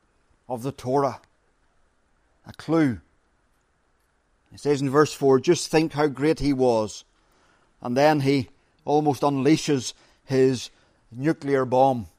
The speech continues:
"Even the patriarch Abraham gave him a tenth of the plunder." Wow. Even Abraham did this. The, and Abraham's not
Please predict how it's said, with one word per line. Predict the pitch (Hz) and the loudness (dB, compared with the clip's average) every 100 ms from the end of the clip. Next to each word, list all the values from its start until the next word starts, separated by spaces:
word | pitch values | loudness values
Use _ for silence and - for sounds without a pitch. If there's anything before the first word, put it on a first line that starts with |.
| _ _ _ - | _ _ _ 0
"Even | 175 240 247 196 202 190 | 6 8 10 8 6 4
the | 175 | 2
patriarch | - 196 202 170 165 156 156 131 | 2 2 2 0 2 4 2 0
Abraham | 180 180 185 143 139 135 131 | 0 4 4 4 2 0 -2
gave | 131 160 131 | 0 2 0
him | 139 | -2
a | 135 | -4
tenth | - 156 156 - | -4 -4 -2 -4
of | 123 | -4
the | 139 | -4
plunder." | 117 139 139 98 - _ _ _ _ _ _ _ _ _ _ _ | -2 0 0 -4 -8 _ _ _ _ _ _ _ _ _ _ _
Wow. | 113 110 110 - _ _ _ _ | -10 -10 -10 -16 _ _ _ _
Even | 143 180 160 156 | -2 0 0 2
Abraham | 165 160 139 139 104 - _ _ _ _ - | 2 2 0 -4 -6 -16 _ _ _ _ -10
did | 123 | -8
this. | 110 - - _ - | -8 -10 -16 _ -6
The, | 160 - - 151 | -6 -6 -16 2
and | 180 | 4
Abraham's | 214 185 165 160 131 | 6 4 2 0 -2
not | 143 175 - | 0 0 0